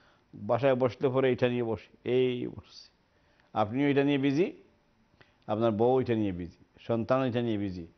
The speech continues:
এবং সবাই অন্য জগতে আছেন। এটার সাথে কোনো, নিজের আত্মার কোনো উন্নতি নাই, আত্মার কোনো বিকাশ নাই, আপনার ঘরে দিনের কোনো বিকাশ নাই, দিনের কোনো চর্চা নাই, কোরআন নিয়ে কোনো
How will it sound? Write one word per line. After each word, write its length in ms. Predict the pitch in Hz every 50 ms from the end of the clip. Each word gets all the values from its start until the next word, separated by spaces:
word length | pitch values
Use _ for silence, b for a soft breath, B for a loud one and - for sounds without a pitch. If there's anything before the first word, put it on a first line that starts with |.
| _ -
এবং 240 | 110 117 127 131 127
সবাই 300 | 107 - 143 165 165 147
অন্য 300 | 135 135 135 139 139 120
জগতে 340 | 120 117 123 120 - 135 113
আছেন। 260 | 92 - - 82 80 -
এটার 200 | 104 107 123 107
সাথে 240 | - 123 117 139 135
কোনো, 260 | 139 131 127 117 107 - b b b b b b b
নিজের 500 | 113 117 123 123 117 131 147 160 175 170
আত্মার 460 | - 139 - - - - 175 175 175
কোনো 260 | 147 - 147 135 127 -
উন্নতি 440 | 127 120 113 113 113 113 95 - 110
নাই, 220 | 98 87 82 78 71 - b b b b b b b
আত্মার 340 | 123 120 - - - 156 143
কোনো 240 | - 151 135 123 107
বিকাশ 420 | 95 92 107 - - 139 147 135 - - -
নাই, 160 | 101 85 73 - - _ b b b b b b b
আপনার 300 | 113 101 113 139 151 147
ঘরে 220 | 131 143 143 131
দিনের 340 | 110 104 120 127 131 143 147
কোনো 220 | 143 151 147 143 123
বিকাশ 420 | 101 110 95 127 131 123 - - -
নাই, 180 | 107 95 78 67 - b b b b b -
দিনের 320 | 90 95 123 127 147 151
কোনো 200 | 120 151 147 139
চর্চা 460 | 131 - - 160 - - - - 156 151
নাই, 220 | 131 104 80 71 - b b b b b b
কোরআন 240 | - 135 143 147 147
নিয়ে 200 | 151 151 151 139
কোনো 160 | 139 143 139